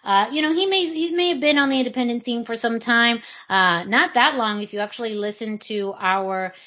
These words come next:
uh, interview with Danny Limelight that is available now on lucha central dot com and all major podcast streaming floor, forms, you could, uh, easily look us up on Spotify at Lucha Central, uh, podcast network and find that. He talks about his experience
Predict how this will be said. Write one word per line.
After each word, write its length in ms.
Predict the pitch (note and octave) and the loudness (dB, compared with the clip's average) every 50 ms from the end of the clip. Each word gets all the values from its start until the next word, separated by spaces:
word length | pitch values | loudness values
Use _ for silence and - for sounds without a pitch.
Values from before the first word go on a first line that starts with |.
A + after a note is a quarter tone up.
| - - - | -20 -12 -6
uh, 260 | - F#3 F3+ F3 F3 - G3 | -4 -2 -2 -2 -4 -4 -4
interview 480 | G3+ G#3+ G#3+ A3 G#3+ F#3+ G3+ G3+ G3 | -2 -2 0 0 -2 -2 -4 -4 -4
with 200 | F#3 F#3+ F#3+ F3+ | -4 -4 -4 -2
Danny 280 | F#3+ F#3 F3+ F#3 F#3 F3+ | 0 0 0 0 -2 -4
Limelight 600 | F#3 F3+ F#3 F#3+ F#3+ G3 G3 F#3+ F#3 F#3 F3+ F#3 | -2 -2 -2 0 0 -2 -2 -2 -2 -2 -2 -2
that 140 | F3+ F3 F#3 | -2 -2 -2
is 160 | F#3+ F#3+ G3 | -2 -2 -2
available 460 | G3 F3+ F#3 F#3 F#3 F#3 F3 F3+ F3 | -2 0 0 0 0 0 0 0 0
now 380 | F3 F3+ F#3 F#3 F3+ F3+ F3 F3 - - - - _ _ | 2 2 2 2 2 0 -2 -4 -8 -14 -20 -20 _ _
on 140 | - F#3+ G3 | -4 -2 -2
lucha 220 | F#3+ F#3+ F3+ F#3 - | -2 -2 -4 -6 -2
central 300 | - F#3+ F#3 F3+ G3 F3 | -2 -2 0 0 -2 2
dot 280 | F#3 F3 E3+ F3 F3 | 2 4 2 2 0
com 360 | - G3 F#3 F#3 F#3 F#3 F#3 | -2 -2 0 0 0 0 -2
and 460 | F#3 F#3 F#3 F3+ F3+ F#3 F#3 F#3 F3+ F3+ | -2 -2 -2 0 2 2 2 0 0 -2
all 220 | - F#3 F3+ F3+ | -2 -2 0 0
major 260 | F3+ F#3 F3 F3 F#3 | 0 -2 -2 -4 -4
podcast 440 | F3+ G3+ F#3 F3+ F3+ - F3+ F3 F3 | 0 0 0 0 0 0 -2 -2 -2
streaming 360 | - - G#3+ G3 G3 G3 G3+ | -2 -2 0 0 0 -2 -4
floor, 460 | G3 - F3+ E3 E3 E3 E3+ F3 - _ | -6 -6 -6 -2 -2 -2 -2 -4 -8 _
forms, 360 | - F3 E3+ F3 F3 F3+ E3+ | -8 -4 -4 -2 -4 -4 -4
you 100 | F3 E3 | -6 -6
could, 320 | E3 - G3 E3+ E3 E3+ E3+ - - - - - | -2 0 2 2 2 2 0 -6 -14 -14 -4 0
uh, 160 | F#3 F3+ F#3 - | 0 0 0 2
easily 400 | A#3+ A#3+ B3 A#3+ G#3 A3+ A3+ A3 | 4 6 6 6 6 6 4 4
look 240 | G#3+ G#3 G#3 G3+ - | 4 4 4 4 4
us 160 | G3+ F#3 - | 2 2 4
up 160 | G3+ F#3+ F#3 - - | 2 2 2 2 0
on 160 | F#3+ F#3+ G3 | 0 0 0
Spotify 640 | F#3 - - F#3+ F3 F3+ F#3 F3+ - F#3+ F3+ F3 F3 E3+ | -2 -2 2 4 4 4 4 2 2 2 2 4 4 2
at 80 | F3 F3 | 2 0
Lucha 240 | F3 F#3 F3 - F3+ | -4 -8 -10 -10 -12
Central, 600 | E3+ - - F3+ F3+ F3+ - - F#3 F3 F3 E3+ F3 - - - - - - | -10 -8 -6 -6 -6 -6 -8 -6 -4 -4 -4 -6 -8 -14 -20 -20 -20 -16 -8
uh, 560 | - F3 F3 E3+ E3 D#3 D#3+ D3+ - - - - - _ _ _ _ _ - - G#3 | -4 -2 -2 -2 -2 -2 -4 -6 -6 -8 -8 -10 -12 _ _ _ _ _ -2 0 2
podcast 380 | F#3+ F#3+ - G#3 F#3 F#3 - F#3+ | 2 2 2 2 0 0 0 -2
network 460 | F3 E3+ F#3 F3 F#3+ F#3 F3 F3 - | -2 -2 -2 -2 -4 -4 -4 -4 -6
and 160 | E3 D#3+ E3 | -8 -8 -4
find 400 | - G3 G3 G#3 G#3+ G#3+ G#3 F#3+ | -2 2 2 4 4 2 2 0
that. 240 | F3+ F3 F3 E3+ E3+ | 0 2 2 0 -2
He 160 | E3+ A3 A3 | -4 -8 -10
talks 380 | - - A3+ G#3+ A3+ A#3 - - | -4 2 4 4 4 4 0 -2
about 200 | G#3+ G3+ G3 F#3+ | -2 0 -2 0
his 220 | G3 G#3 F#3+ - | 0 -4 -4 -6
experience 840 | F3 - - - - G#3 G3+ G3+ G3+ G3+ G3 F#3+ F#3 F3+ F3 - | -8 -14 -14 -6 -4 -2 0 0 0 0 0 0 -2 -4 -4 -8